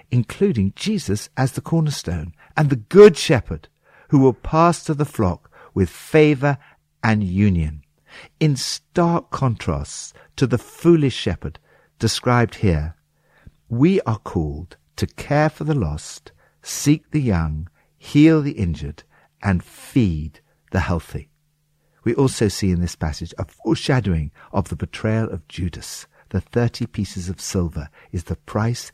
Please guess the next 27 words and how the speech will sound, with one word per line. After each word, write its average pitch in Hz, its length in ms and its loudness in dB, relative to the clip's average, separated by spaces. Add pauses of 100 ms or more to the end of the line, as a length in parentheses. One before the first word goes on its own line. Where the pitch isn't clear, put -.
(160)
that 73 100 -10
was 85 140 -8
put - 360 -2
on 82 180 -8
Jesus' 95 600 -6
head. 80 340 -10 (280)
Almost 196 400 -2 (180)
every 240 400 2
detail 104 560 -2 (260)
of 107 160 2
Jesus' 101 460 -2
life, 170 500 0 (400)
character, 175 720 -2 (200)
mission, 156 560 0 (240)
death, 135 380 2 (180)
resurrection, 165 840 2
and 135 180 2
victory 87 500 -6 (260)
was 98 140 2
foreshadowed 139 680 0
in 87 140 -2
some 151 340 0
way 113 240 2
in 92 140 0
the 95 100 0
Old 92 160 2
Testament 78 540 -6